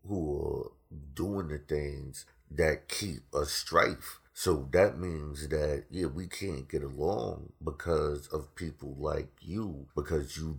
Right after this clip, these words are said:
don't want us to get along. You really like the lifestyle because you don't believe in your people.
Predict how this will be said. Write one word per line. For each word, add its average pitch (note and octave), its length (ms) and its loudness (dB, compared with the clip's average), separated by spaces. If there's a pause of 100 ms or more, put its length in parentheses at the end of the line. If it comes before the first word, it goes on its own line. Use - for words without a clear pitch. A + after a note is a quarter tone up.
don't G2 360 0
want D2 340 -6
us C#2 220 -10
to - 120 -10
get C2+ 220 -6
along. B1+ 460 -6 (100)
You A2 440 -4
really E2+ 420 -2 (100)
like E2+ 640 -2 (120)
the D#2 220 2
lifestyle D2 1120 -2 (140)
because D2+ 440 2 (100)
you G2+ 580 -8 (220)
don't E2 320 2
believe E2+ 640 -4
in D2 160 -6
your C#2+ 100 -6
people. - 560 -16